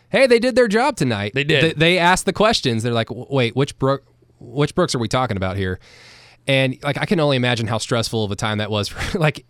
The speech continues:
Speaker 1: if that happens to the, if that happens during a Thunder game, you have to pay attention to the game and then also start writing your articles and your notes about w-, what's going on.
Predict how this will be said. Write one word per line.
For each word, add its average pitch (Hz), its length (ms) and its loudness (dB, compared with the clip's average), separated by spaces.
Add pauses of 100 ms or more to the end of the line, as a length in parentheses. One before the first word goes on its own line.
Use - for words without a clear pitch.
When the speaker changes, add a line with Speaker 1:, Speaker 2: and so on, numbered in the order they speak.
(140)
Speaker 1:
if 185 220 0
that 220 160 4
happens 170 380 0
to 160 80 0
the, - 240 -6
if 139 100 -2
that 220 140 2
happens 165 240 2 (180)
during 131 260 2
a 110 40 0
Thunder 120 280 -2
game, 117 380 0 (300)
you 156 100 0
have 165 80 0
to 139 80 -2
pay 180 240 0
attention 170 300 -2
to 139 80 -4
the 139 100 -2
game 123 320 0
and 135 120 0
then 139 120 2
also 127 420 0
start 120 280 -2
writing 110 280 0
your 107 140 0
articles 101 440 -2
and 104 80 -2
your 101 120 -2
notes 98 240 -2
about 98 220 -4
w-, 104 140 -8
what's - 260 -8
going 98 260 -4
on. 117 320 0